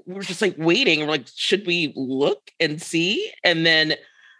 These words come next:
the sort of split second moment of Twitter <laughs> going, "What the hell is this?" And then, uh, Slack being like,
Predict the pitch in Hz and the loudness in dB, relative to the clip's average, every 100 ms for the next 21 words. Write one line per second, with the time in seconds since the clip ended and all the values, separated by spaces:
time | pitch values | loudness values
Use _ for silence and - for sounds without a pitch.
0 | _ _ 175 165 180 170 165 160 165 156 | _ _ -6 0 2 4 2 2 0 0
1 | - - - 170 - - 170 165 143 139 | -2 -6 -2 0 0 -2 -2 -2 -4 0
2 | 135 143 127 - - _ _ 160 165 - | 0 2 0 -2 -14 _ _ -4 -2 -2
3 | 165 143 - 269 156 135 139 139 - _ | 0 0 0 0 2 2 0 -4 -8 _
4 | _ _ 123 131 143 139 127 127 127 127 | _ _ -8 0 2 2 0 -4 -6 -4
5 | 123 139 139 139 143 131 135 - - - | -4 -4 -4 -6 -4 -2 -2 -4 -6 -6
6 | - - 196 170 156 135 - - - - | -8 0 4 4 2 -2 -6 -14 -14 -12
7 | 151 - 165 - - 160 139 - - 139 | -14 2 2 2 0 0 0 -2 -2 -2
8 | 135 135 131 - | 0 0 -2 -6